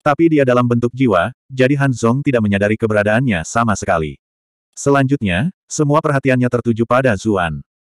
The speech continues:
Melihat kemunculan Mili yang tiba-tiba, Bilinglong terkejut. Reaksi pertamanya adalah ada hantu perempuan yang tinggal di daerah itu.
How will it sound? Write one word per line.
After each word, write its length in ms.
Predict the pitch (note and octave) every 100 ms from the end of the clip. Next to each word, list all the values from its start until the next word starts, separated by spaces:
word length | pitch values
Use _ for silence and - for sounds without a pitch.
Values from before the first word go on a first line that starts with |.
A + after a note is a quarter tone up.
| _ _ _ -
Melihat 320 | C#3 C#3 D#3
kemunculan 480 | - C#3 C3 B2+ B2
Mili 320 | A#2 A2+ B2+
yang 140 | B2
tiba-tiba, 580 | B2 A#2+ A#2+ C3+ F#2 D#2 _ -
Bilinglong 480 | C3+ C3+ C#3+ C3+ F#2+
terkejut. 460 | G#2 G2+ F2+ D#2+ _ _ _
Reaksi 400 | D3 C#3+ C#3 E3+
pertamanya 560 | D#3 C3+ B2+ B2 B2+ C#3
adalah 240 | A#2+ A2+
ada 160 | A2 A2+
hantu 240 | A2+ B2
perempuan 400 | B2 A2+ A#2 A2
yang 160 | A2+ A#2
tinggal 320 | C#3 C#3 F#2
di 160 | G2+ A2+
daerah 240 | G#2+ A2+
itu. 320 | G2+ F#2+ D#2